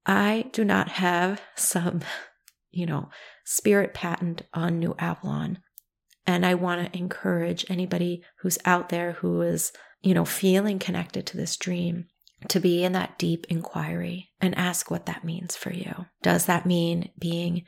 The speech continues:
connected to the energies that I'm bringing forward in some way, to allowing yourself to receive the blessing, the healing of the codes of enchantment that are rising out of the heart of New Avalon here?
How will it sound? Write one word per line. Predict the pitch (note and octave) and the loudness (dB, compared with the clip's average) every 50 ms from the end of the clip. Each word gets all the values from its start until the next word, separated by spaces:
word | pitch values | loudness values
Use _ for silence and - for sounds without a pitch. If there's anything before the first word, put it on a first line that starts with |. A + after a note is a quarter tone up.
| _ _ - | _ _ -8
connected | - F#3 E3+ E3 E3+ E3+ E3 - - F3+ E3 E3 E3 E3 - _ _ - | -2 0 2 2 2 0 0 -2 -2 0 0 0 0 -2 -4 _ _ -8
to | - - E3+ E3+ E3+ E3 E3 E3 E3+ - _ _ | -4 -2 0 2 2 2 0 -2 -6 -10 _ _
the | - F3+ F3+ - | -4 -2 -2 0
energies | F3+ F3 F3 F3+ F#3 F3 - F#3 F3+ F3 E3+ E3+ F3 E3+ - - - - - - - _ - | 2 2 4 4 2 2 2 0 0 0 0 -2 -2 -2 -4 -6 -8 -18 -20 -20 -20 _ -2
that | - - - - | -2 -2 0 0
I'm | F3 F3+ F#3+ G3+ G3 | 0 2 2 2 0
bringing | G3 G3+ F#3+ F3+ F3+ F3 E3+ | 0 0 0 0 0 -2 -4
forward | - - - E3 E3 E3+ E3 E3 E3 | -4 -2 -2 0 0 0 0 -2 -2
in | E3+ E3+ F3 | -2 -2 -2
some | - - F3+ E3+ E3+ E3+ | -2 -2 -2 -2 -4 -4
way, | E3+ E3+ E3+ E3 E3+ E3+ E3+ - - - - - _ - | -4 -4 -4 -4 -4 -4 -6 -8 -12 -20 -20 -16 _ -4
to | - F3 E3+ E3 E3 E3+ - | 0 2 2 2 2 0 0
allowing | E3+ F3 E3+ E3 E3+ F3+ F#3 F3+ | 0 0 0 0 0 -2 -4 -4
yourself | F3 E3+ - - E3+ D#3+ D#3+ D#3+ - - | -4 -4 -4 -2 -2 0 -2 -2 -2 -4
to | - E3+ | -4 -4
receive | E3+ E3 - - - E3+ E3 E3 E3 E3 E3 - | -2 -2 -2 -2 -2 -2 -2 -2 -2 -4 -6 -6
the | - E3+ | -8 -6
blessing, | - E3+ D#3+ D#3+ - - - E3+ D#3+ E3 | -2 0 0 0 0 -2 -4 -4 -4 -4
the | E3 E3 | -4 -6
healing | D#3+ - - - F3 E3+ E3+ E3 E3 E3 E3 E3 | -6 -6 -6 -2 0 0 0 0 0 0 -2 -2
of | E3+ E3 - | -2 -2 -2
the | - E3+ E3 - - - - | -2 -4 -4 -4 -12 -18 -10
codes | - - E3+ E3 F3 E3+ - | -4 0 2 2 2 2 0
of | - - | -2 -2
enchantment | F3 E3+ - - E3+ E3 - - F#3 F3+ - - | -2 -2 -2 -2 -2 -4 -4 -4 -6 -6 -6 -4
that | F3+ E3+ | -4 -2
are | E3+ E3 D#3+ - - - - _ - | -2 -2 -4 -6 -10 -20 -16 _ -2
rising | E3 D#3 D#3 E3 F3 F#3 F3+ - - - E3+ F3 | 0 0 2 2 0 0 -2 -2 -2 -4 -2 -2
out | E3+ E3+ - | -2 -2 -2
of | - - E3+ - _ - _ _ - | -2 -4 -6 -10 _ -20 _ _ -2
the | F3 | -2
heart | E3 - - E3+ D#3+ E3 - - - | -2 0 0 0 0 0 -2 -4 -6
of | F3+ F3 E3+ - - | -8 -8 -6 -6 -4
New | F#3 F3+ F3 | -4 -2 -2
Avalon | E3+ E3+ E3+ - F3+ E3+ E3+ F3 E3+ | -2 -4 -4 -4 -6 -6 -4 -4 -6
here? | E3+ - - F#3+ F3 F3 F3+ F3+ F3+ F#3 - | -6 -6 -4 -4 -2 -2 -2 -4 -4 -6 -8